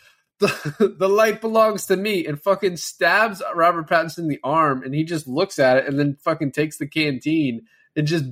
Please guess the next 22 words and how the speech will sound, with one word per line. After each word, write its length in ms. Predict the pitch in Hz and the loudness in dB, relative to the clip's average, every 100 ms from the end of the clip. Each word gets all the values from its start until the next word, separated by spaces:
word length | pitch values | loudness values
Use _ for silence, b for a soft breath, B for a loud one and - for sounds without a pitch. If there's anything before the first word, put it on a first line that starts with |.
| - | -12
bashes 540 | - 156 143 151 175 156 | -6 -2 0 -2 -4 -2
his 180 | 156 - | -2 2
head 280 | 147 147 | 4 4
in 220 | 127 117 120 | 2 -2 -4
and 140 | 120 | -6
then 100 | 117 | -8
takes 280 | - 151 - | -6 -8 -6
the 80 | 139 | -10
pickaxe 600 | - 170 160 143 139 - | -6 -2 2 2 0 -2
out 200 | 131 139 | 0 2
of 60 | |
his 100 | 131 | 0
arm 400 | 120 135 135 120 - b b - | -2 2 2 2 -4 b b -16
and 140 | 123 | -8
fucking 380 | - 143 139 123 | 0 0 0 -8
kills 420 | - - 160 147 | -8 -2 0 0
him 140 | 139 120 | -2 -4
with 180 | 113 | -4
one 220 | 127 127 117 | -2 -2 -4
swing. 400 | - 123 120 107 | -6 -2 -2 -2
Like, 220 | 107 - _ _ _ - | -6 -8 _ _ _ -10
that 240 | 127 143 | 0 0